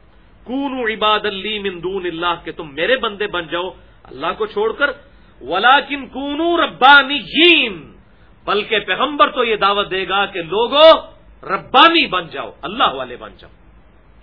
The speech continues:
پیغمبر تو اللہ تعالیٰ کے بہاف پہ لوگوں کو توحید سکھانے آیا ہے۔ وہ کیسے یہ کہہ سکتا ہے کہ تم میرے بندے بن جاؤ؟ وہ کہے گا کہ تم اللہ والے بن جاؤ،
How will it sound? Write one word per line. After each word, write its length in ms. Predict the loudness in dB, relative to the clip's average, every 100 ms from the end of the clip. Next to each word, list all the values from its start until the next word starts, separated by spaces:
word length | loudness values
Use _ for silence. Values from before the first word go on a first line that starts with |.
| -20 _ -18
پیغمبر 440 | -14 -12 -6 -4 -4
تو 360 | -2 -4 -4 -12 -20 -20 -20 -20 _ _ _ -14
اللہ 260 | -4 0 0
تعالیٰ 220 | 0 -2
کے 240 | -4 -6 -4
بہاف 280 | 0 -2 -2
پہ 80 | -8
لوگوں 260 | -8 -8
کو 140 | -8 -10
توحید 420 | -10 -10 -12 -14
سکھانے 440 | -16 -12 -10 -8 -8
آیا 100 | -8
ہے۔ 60 |
وہ 160 | -8 -8
کیسے 320 | -8 -8 -8
یہ 80 | -6
کہہ 180 | -6 -6
سکتا 220 | -8 -6
ہے 80 | -6
کہ 100 | -6
تم 180 | -10 -8
میرے 180 | -8 -6
بندے 240 | -8 -12
بن 200 | -12 -12
جاؤ؟ 120 | -12 -18 -20 -20 -18 -14
وہ 100 | -12
کہے 340 | -10 -8 -4
گا 140 | -4 -4 -10 -20 _
کہ 80 | -14 -10
تم 160 | -10 -12 -10
اللہ 360 | -10 -2 -2
والے 320 | -2 -6 -10 -12
بن 160 | -16
جاؤ، 80 | -18